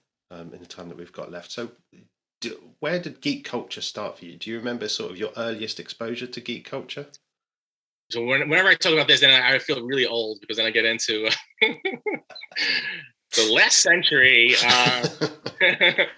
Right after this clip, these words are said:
Speaker 2: well, I'm the, you know, I'm, like, the Star Wars generation. So I was, like, uh, four years old when that came out. So, uh, it was, like, right there. Uh, I was right there at the beginning.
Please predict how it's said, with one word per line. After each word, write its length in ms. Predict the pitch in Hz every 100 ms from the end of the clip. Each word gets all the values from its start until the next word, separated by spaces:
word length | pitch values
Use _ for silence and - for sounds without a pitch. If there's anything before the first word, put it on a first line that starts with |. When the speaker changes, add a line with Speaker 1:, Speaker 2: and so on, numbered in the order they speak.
| _ _ _ _ _
Speaker 2:
well, 120 | 143
I'm 180 | 160 185
the, 300 | 175 160 156
you 80 | 160
know, 400 | 143 131 123 123
I'm, 80 | 131
like, 180 | 139 123 -
the 80 |
Star 280 | 123 - 123
Wars 240 | 120 120 117
generation. 640 | 117 123 147 113 98 90
So 240 | - 101 98
I 160 | 101
was, 300 | 98 101 95
like, 260 | 101 98 98 98
uh, 120 | 95 -
four 120 | 107
years 160 | 107
old 300 | 131 131 98
when 100 | 95
that 200 | 95 92
came 200 | - 98
out. 300 | 143 120 -
So, 280 | - 101 98
uh, 260 | 90 95 95
it 120 | 101
was, 160 | 104 101
like, 160 | 98 98
right 180 | 98 101
there. 400 | 107 104 101 98
Uh, 140 | 82 92
I 40 |
was 100 | 98
right 80 | 98
there 100 | 101
at 60 | 95
the 60 | 87
beginning. 500 | 92 117 123 85